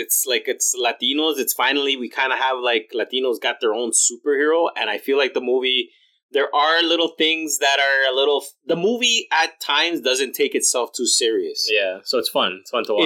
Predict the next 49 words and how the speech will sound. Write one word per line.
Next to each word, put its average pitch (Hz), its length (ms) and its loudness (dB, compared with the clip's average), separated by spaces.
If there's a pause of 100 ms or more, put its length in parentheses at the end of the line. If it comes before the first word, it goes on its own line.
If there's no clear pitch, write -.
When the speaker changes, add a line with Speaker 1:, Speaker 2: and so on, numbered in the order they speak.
Speaker 1:
It's - 100 -4
fun 196 280 0
to 208 120 2
watch. 147 800 2 (480)
There 135 180 2
are 147 280 4 (200)
moments 131 460 2
where, 113 140 2
like, 104 200 0
wow, 110 360 4 (120)
that's - 240 -2
way, 107 380 2
like, 98 240 -2
come 113 160 -2
on, 95 500 -2
you 104 100 -2
know 107 180 2
what 117 120 2
I 110 80 2
mean? 127 280 -2
But 127 160 2
it's, - 440 0 (800)
it's 127 200 0
good. 123 420 0 (320)
It's 113 160 -2
Speaker 2:
Yeah. 104 60 2
Speaker 1:
good. 104 220 2
I-, 107 120 2
if 120 140 0
you 127 100 -12
take 165 280 -2
it 160 80 2
at 143 180 -2
face 127 220 0
value 113 400 2
and 104 120 -4
not 110 240 -2
so 113 260 2
seriously, 110 680 0
like 101 180 -2
the 107 100 0
Avenger, 104 380 -2
like, 110 140 0 (360)
like, 131 120 0
the 143 80 4
Avenger 156 340 0
movies 131 440 0
are, 104 120 0
like, 98 400 -2